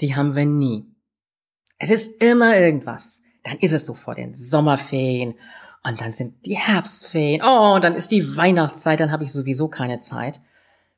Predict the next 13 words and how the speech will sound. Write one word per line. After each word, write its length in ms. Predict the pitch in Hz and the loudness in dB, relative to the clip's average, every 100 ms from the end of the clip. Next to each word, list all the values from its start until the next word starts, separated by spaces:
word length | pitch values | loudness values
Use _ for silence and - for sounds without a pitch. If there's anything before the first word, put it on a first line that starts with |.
| _ - | _ 0
Und 100 | 160 | 2
wenn 100 | 185 | 2
du 80 | |
so 280 | 170 180 254 | 2 0 -2
denkst, 760 | 269 233 165 139 160 - - - _ _ _ _ | 0 0 2 0 -4 -8 -10 -16 _ _ _ _
wirst 400 | 143 175 170 - | -4 -2 -2 -4
du 280 | 170 165 160 _ | -2 -2 -4 _
nie 680 | 160 165 185 190 185 185 185 _ - | -2 2 6 6 6 2 -2 _ -2
in 140 | 165 | 0
die 120 | 165 | 2
nächsten 760 | 151 139 139 - 147 143 - _ | 0 0 -2 -4 -4 -8 -12 _
Schritte 500 | - - 131 127 120 | -6 -4 -4 -4 -6
kommen. 460 | - 117 113 131 | -12 -14 -14 -16